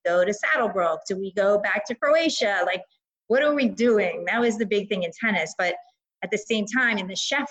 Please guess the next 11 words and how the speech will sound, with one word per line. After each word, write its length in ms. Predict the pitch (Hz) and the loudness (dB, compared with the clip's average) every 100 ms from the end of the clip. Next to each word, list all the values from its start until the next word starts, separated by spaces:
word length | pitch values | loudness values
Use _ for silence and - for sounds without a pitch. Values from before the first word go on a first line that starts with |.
| - | -2
world 280 | 175 170 170 | 0 0 0
that 120 | 175 | -4
we 120 | 180 | -4
also 360 | 196 233 233 180 | 0 0 2 0
live 200 | 175 170 | 2 2
in, 240 | 175 170 165 | 0 -4 -4
it 140 | 185 | -4
was 320 | 180 175 - _ | -4 -6 -12 _
getting 240 | 170 160 151 _ - - | -4 -4 -8 _ -20 -12
crushed. 720 | 190 175 - - - - - _ 180 | -4 -4 -4 -6 -8 -10 -14 _ -2
Um, 320 | 175 170 160 | 0 -2 -6